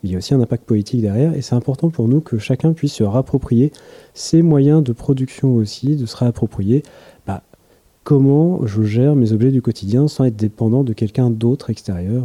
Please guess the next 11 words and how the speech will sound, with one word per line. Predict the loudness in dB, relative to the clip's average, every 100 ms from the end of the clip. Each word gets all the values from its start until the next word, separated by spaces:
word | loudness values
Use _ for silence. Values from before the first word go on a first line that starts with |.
| -6
euh, | -8
sur, | -12 -6 -4
euh, | -4 -6 -10
leur | -4 -2 -2
vie. | -4 -14 -20 -20 -20 -20 -20 _ _
Mais | -2 -2
ça | 0
marche | 0 0
pour | 0
les | 0 2
objets | 0 -2